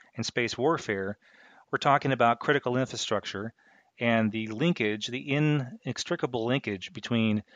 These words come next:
space systems such as G P S, satellite communications, timing signals, things of that sort, in with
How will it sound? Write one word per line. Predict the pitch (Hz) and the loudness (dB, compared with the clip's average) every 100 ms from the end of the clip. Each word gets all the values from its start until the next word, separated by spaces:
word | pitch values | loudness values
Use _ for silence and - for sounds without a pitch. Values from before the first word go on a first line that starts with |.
| - | -20
space | - - 143 131 | -14 0 0 2
systems | 123 110 120 120 | 0 0 -2 -2
such | 120 | -2
as | 113 98 | -4 -6
G | 120 123 | -6 -4
P | 117 110 | -4 0
S, | 107 107 | 2 0
satellite | - 117 113 110 | 0 -2 0 0
communications, | - 107 - 104 101 107 107 - - - - - | 0 -2 -2 -4 -2 -2 -2 -4 -14 -20 -20 -2
timing | 127 120 117 | 2 4 4
signals, | - 110 110 104 | 0 0 -2 0
things | 120 110 | 0 2
of | |
that | 110 117 | 0 -2
sort, | - 101 117 - | -2 -4 -4 -2
in | 160 165 | 2 4
with | 120 117 | 4 0